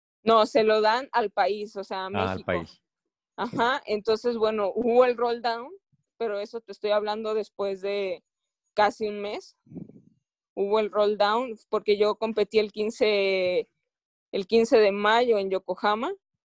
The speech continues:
Speaker 1: y me dijeron un seis de junio que estaba clasificada a Juegos Olímpicos.
Speaker 2: ¿Y tú dónde
Speaker 1: Me había
Speaker 2: estabas? Háblanos de esa llamada. Tú estabas acá en unas tortas ahogadas en Guadalajara, ya
Speaker 1: Ah,
Speaker 2: tirándote a
Speaker 1: estaba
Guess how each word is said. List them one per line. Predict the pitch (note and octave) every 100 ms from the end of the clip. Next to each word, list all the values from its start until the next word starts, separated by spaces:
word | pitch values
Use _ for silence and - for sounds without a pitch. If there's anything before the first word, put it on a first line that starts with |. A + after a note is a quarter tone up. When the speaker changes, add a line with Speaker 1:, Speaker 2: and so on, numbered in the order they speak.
| _ _ _ _ _ _ _ _ _ -
Speaker 1:
y | G#3+ A3 A3 G#3+
me | G#3 G3+
dijeron | G#3 - A3 A3 A#3 A#3
un | A#3 A#3+
seis | A#3 A#3 A3+
de | A#3+
junio | - C4 C#4+ G4 -
que | G#3
estaba | - G3+ G#3+
clasificada | A3 - G3 - - F#3+ G3+
a |
Juegos | G#3 G#3 G#3 -
Olímpicos. | F#3 F#3 F#3+ F3 D#3+ F#3+ A2+
Speaker 2:
¿Y | G#2+
tú | A#2
dónde | B2 B2
Speaker 1:
Me |
había | F#3 B2 A2
Speaker 2:
estabas? | G2 -
Háblanos | A2 A#2 C3 A#2+
de | A2
esa | C3+
llamada. | A2 G#2+ A2 F#2+
Tú | G#2+
estabas | - B2 A#2+
acá | - A2+
en | A#2+
unas | B2+ -
tortas | A#2 - B2
ahogadas | A2 G2 A2+
en | A#2+
Guadalajara, | A2+ G#2+ G#2 - A2 A2+
ya | A2
Speaker 1:
Ah, | G#2+
Speaker 2:
tirándote | - D#4 - C4
a | A#3+
Speaker 1:
estaba | C4+